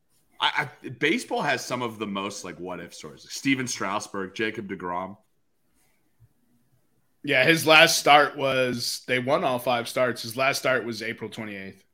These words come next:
Speaker 1: Damn.
Speaker 2: Dog.
Speaker 1: Could you imagine if I actually paid attention to baseball? I'd be, like, the ultimate baseball guy.
Speaker 2: <laughs> Uh, you plus sixteen hundred. I'm,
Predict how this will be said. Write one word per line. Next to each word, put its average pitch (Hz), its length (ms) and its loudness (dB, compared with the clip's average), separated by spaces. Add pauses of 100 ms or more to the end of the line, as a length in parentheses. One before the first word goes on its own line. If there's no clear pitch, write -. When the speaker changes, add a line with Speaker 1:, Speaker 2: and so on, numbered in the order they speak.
(420)
Speaker 1:
Damn. - 260 -12 (2750)
Speaker 2:
Dog. 131 360 6 (120)
Speaker 1:
Could 160 140 -4
you 233 60 4
imagine 143 320 4
if 123 60 -4
I 98 100 2
actually 110 280 -2
paid 107 160 -8
attention 101 400 -8
to 113 60 -14
baseball? 139 320 -8
I'd 135 180 -4
be, 104 100 -6
like, 87 180 -12
the 90 100 -12
ultimate 95 400 -8
baseball 104 320 -10
guy. 78 220 -16 (440)
Speaker 2:
<laughs> 175 1040 8 (1700)
Uh, 190 440 12 (100)
you 160 140 0
plus 190 280 8
sixteen 196 300 2
hundred. 196 320 8
I'm, 170 240 10